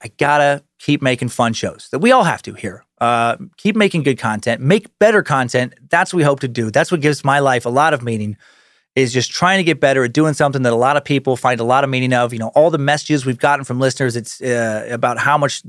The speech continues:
this show and the others have meant to them, the tough times they've gone through and how this has been a wonderful escape. I, I wanna make it a better escape. Uh, you know, seeing the communities online grow where you, you know, you see people who are moving and can't afford to move, or in some domestic violence situation and another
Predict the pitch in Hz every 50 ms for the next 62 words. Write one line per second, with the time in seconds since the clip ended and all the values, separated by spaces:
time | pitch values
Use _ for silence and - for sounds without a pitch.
0 | 131 - _ 131 147 147 - - - 143 139 135 127 117 123 127 131 127 120 -
1 | - 110 120 127 143 151 139 - 135 139 135 131 131 127 - - - - - _
2 | _ _ 120 - - 156 156 - - 156 147 143 147 139 139 131 123 139 139 139
3 | 139 131 - 139 135 123 117 127 127 127 120 123 123 120 131 123 117 120 135 143
4 | 135 - - 131 120 - - - 131 131 123 127 131 - - 139 127 139 147 151
5 | 147 135 127 - 127 120 113 131 123 117 107 98 - - - 95 87 - _ _
6 | _ _ - 110 107 107 104 104 101 - - - - - _ _ - 123 127 120
7 | - - - 170 170 170 160 - - 151 156 160 156 156 151 139 127 143 143 143
8 | 143 143 143 147 147 135 120 131 139 143 139 143 143 131 123 117 110 107 104 101
9 | - - 123 120 113 110 107 107 - - 156 156 151 151 156 156 - 156 135 123
10 | 147 151 147 151 165 185 208 190 170 151 127 117 107 104 107 - 165 165 160 -
11 | - 185 185 170 170 156 151 143 135 120 127 123 117 - 147 147 135 139 151 156
12 | - - 143 131 139 151 160 170 156 - - 147 147 139 135 127 - - 117 110
13 | 110 117 123 143 147 156 151 139